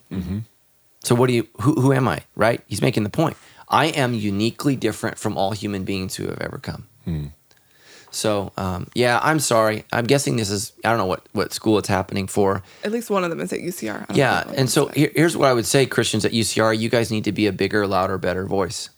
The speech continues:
Speaker 3: Mm-hmm.
Speaker 1: Hmm.
Speaker 2: Because all that person is doing is making our work at U C R more difficult.
Speaker 1: Yeah.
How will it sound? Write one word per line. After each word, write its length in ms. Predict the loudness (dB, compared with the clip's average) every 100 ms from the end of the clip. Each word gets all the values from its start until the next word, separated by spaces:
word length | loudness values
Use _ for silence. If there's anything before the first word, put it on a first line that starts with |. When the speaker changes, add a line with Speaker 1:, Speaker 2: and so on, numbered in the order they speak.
| -14
Speaker 3:
Mm-hmm. 160 | -12 -14 _ _ -6
Speaker 1:
Hmm. 120 | -6 -8 -8
Speaker 2:
Because 380 | -2 0 0 -2
all 260 | 2 4 4
that 160 | 2 2
person 320 | 0 0 0
is 120 | -2
doing 460 | 0 0 2 -2 -6
is 160 | -12 -6
making 420 | -4 -2 -2 -4 0
our 240 | 0 2
work 400 | 0 -2 -4 -10 _ _ _ _ _ _
at 160 | 0 2
U 140 | 0
C 160 | -2 0
R 160 | 0 0
more 160 | -2
difficult. 520 | -4 -6 -6 -4 -4 -4
Speaker 1:
Yeah. 160 | -6